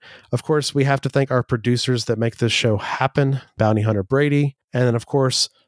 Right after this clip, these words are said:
the ultimate producers that bring balance to the universe, Sith Emperor Kevin, Grandmaster Griffin, and Daimyo Matt. Thank you guys all so much.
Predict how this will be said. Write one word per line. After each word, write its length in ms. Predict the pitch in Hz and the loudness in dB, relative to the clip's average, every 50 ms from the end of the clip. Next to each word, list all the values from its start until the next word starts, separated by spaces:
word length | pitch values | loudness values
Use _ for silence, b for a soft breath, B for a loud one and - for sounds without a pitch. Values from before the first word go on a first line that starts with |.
| _ - | _ -4
the 120 | 127 123 | -4 -2
ultimate 460 | 113 117 143 135 - 139 143 123 - | 0 0 0 0 0 -2 -2 0 0
producers 440 | - 135 127 131 120 - 135 123 113 | 0 2 2 2 2 0 0 -2 0
that 80 | 123 113 | 0 0
bring 200 | 117 127 120 113 | 2 2 2 2
balance 380 | 110 113 113 117 117 - - | 2 2 4 4 2 0 0
to 140 | - - 135 | 0 2 2
the 100 | 120 120 | 2 2
universe, 500 | 123 135 135 131 143 143 139 - - - - | 2 2 2 2 0 0 0 -2 -4 -6 -6
Sith 260 | - - 147 139 - | -4 -2 -2 -2 0
Emperor 240 | 127 117 - 120 113 | 0 0 0 0 0
Kevin, 440 | - - 127 123 120 123 123 120 117 _ _ - | 0 0 0 2 2 2 0 -2 -4 _ _ -2
Grandmaster 480 | 123 120 117 117 117 110 - - 120 | 0 2 2 2 2 2 2 0 0
Griffin, 460 | 110 117 120 110 - 120 110 107 110 - - | 0 0 0 0 0 0 0 0 -2 -4 -4
and 140 | 110 107 104 | -4 -2 0
Daimyo 600 | - 110 107 110 110 110 107 104 107 104 98 - - | 2 2 2 2 2 2 2 2 2 0 -2 -4 -6
Matt. 480 | 101 95 101 98 95 87 - - - - _ _ _ _ _ - | -6 -4 -2 -2 -2 -4 -8 -14 -18 -18 _ _ _ _ _ -4
Thank 180 | 117 110 - | -4 -4 -2
you 60 | 107 104 | 0 2
guys 200 | 104 95 92 92 | 2 2 2 2
all 140 | 95 95 | 2 0
so 160 | 95 - - 95 | 0 0 0 0
much. 460 | 95 95 92 87 - - - - | 0 -2 -2 -4 -6 -8 -10 -10